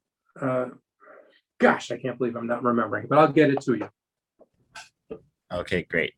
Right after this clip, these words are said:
Speaker 2: Thank you so much, Paul, for your presentation today. And for all of the other questions that are coming on screen, we will reach out back to you with those answers. Um,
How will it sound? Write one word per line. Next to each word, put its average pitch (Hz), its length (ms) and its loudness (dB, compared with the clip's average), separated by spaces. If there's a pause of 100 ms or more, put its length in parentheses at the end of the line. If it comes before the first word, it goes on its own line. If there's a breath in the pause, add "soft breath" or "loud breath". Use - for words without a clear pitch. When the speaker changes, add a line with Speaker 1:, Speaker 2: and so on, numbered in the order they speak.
(120)
Speaker 2:
Thank 117 200 4
you 131 100 6
so 120 220 4
much, 110 360 0
Paul, 95 280 4
for 95 160 -4
your 90 100 0
presentation 82 640 -4
today. 87 260 0
And 87 260 0
for 95 120 0
all 101 200 4
of - 100 -4
the 92 80 2
other 87 220 0
questions 90 540 0
that 87 100 0
are 85 100 0
coming 90 300 -2
on 85 180 -2
screen, 107 580 -4
we 95 300 -6
will 90 300 -2
reach 90 320 -6
out 90 240 0
back - 240 -2
to - 160 -10
you 90 260 -2
with 82 220 -8
those 82 180 -6
answers. 123 760 -4 (500 loud breath)
Um, 82 600 -2